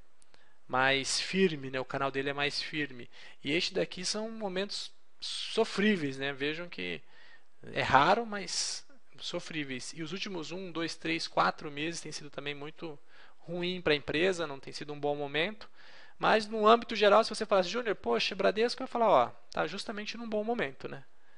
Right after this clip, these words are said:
Em termos de empresa, tá justamente num bom momento. Voltou ao que era em dois mil e dez, dois mil e onze, né, em termos de patamar. Eu acho que não é a mesma empresa que era lá em dois mil e dez, dois mil e onze. Vejam,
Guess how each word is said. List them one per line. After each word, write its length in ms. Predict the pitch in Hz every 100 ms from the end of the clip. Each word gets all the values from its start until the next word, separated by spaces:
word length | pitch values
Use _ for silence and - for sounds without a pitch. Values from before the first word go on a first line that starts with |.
| - -
Em 100 | -
termos 400 | - 156 160 139
de 300 | - 170 202
empresa, 600 | 190 139 135 156 170 165
tá 120 | 156
justamente 460 | 147 151 156 151 175
num 100 | 160
bom 160 | 147 147
momento. 520 | 175 143 127 123 120
Voltou 500 | 123 156 156 170 196
ao 120 | 214
que 160 | 208 170
era 200 | 165 180
em 60 |
dois 160 | 151 143
mil 180 | 143 139
e 60 |
dez, 480 | 131 135 151 151 127
dois 140 | 123 127
mil 140 | 135
e 100 | 131
onze, 360 | 143 151 123 127
né, 160 | 123
em 60 | 123
termos 240 | 135 127
de 80 | 123
patamar. 580 | - - 123 123 123 - - - - - - - - - - - - - -
Eu 220 | - 135
acho 320 | 139 - -
que 480 | - 165 160 - 57
não 180 | 196 220
é 80 | 147
a 60 | 143
mesma 240 | 143 147
empresa 280 | - 127 139
que 200 | - 135
era 180 | 127 123
lá 180 | 120
em 40 | 123
dois 180 | 123 123
mil 160 | 120
e 60 | 120
dez, 320 | 113 120 120
dois 120 | 117
mil 120 | 120
e 60 | 120
onze. 500 | 117 117 117 - - - - - - - - - - - -
Vejam, 340 | 127 117 113